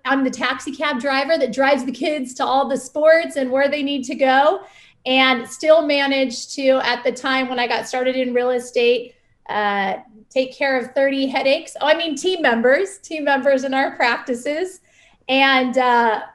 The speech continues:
from there, I really just was on a mission to learn what it is that the wealthy were doing. And I certainly, don't get me wrong, I loved my practices, but it was a lot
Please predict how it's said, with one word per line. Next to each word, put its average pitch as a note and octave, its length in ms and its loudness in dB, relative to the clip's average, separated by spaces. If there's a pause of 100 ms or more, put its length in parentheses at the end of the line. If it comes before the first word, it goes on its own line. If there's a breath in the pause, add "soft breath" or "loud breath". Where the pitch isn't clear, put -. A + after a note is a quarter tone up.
(120)
from D4 180 -2
there, D4 180 2
I A#4+ 180 -2
really D4+ 260 4
just G4 200 -4
was D#4+ 120 -8
on F4+ 180 0
a E4+ 60 0
mission E4+ 540 0 (100)
to D4 260 0 (140)
learn D4+ 360 -4
what F#4 160 -2
it C#4+ 80 -2
is D4+ 200 2
that D4+ 160 -8
the C4 80 -2
wealthy C#4+ 400 -2
were C4+ 140 -2
doing. C#4+ 300 -6
And E4 100 -4
I A#3+ 100 2
certainly, E4 880 -4 (260 loud breath)
don't D4+ 220 4
get D#4+ 100 -4
me D4+ 120 -4
wrong, C4 280 0
I D#4+ 120 0
loved C#4 340 2
my C#4 140 2
practices, C#4+ 600 -2
but C#4+ 140 2
it A#3 180 2
was B3+ 280 0
a B3+ 100 2
lot A3 520 2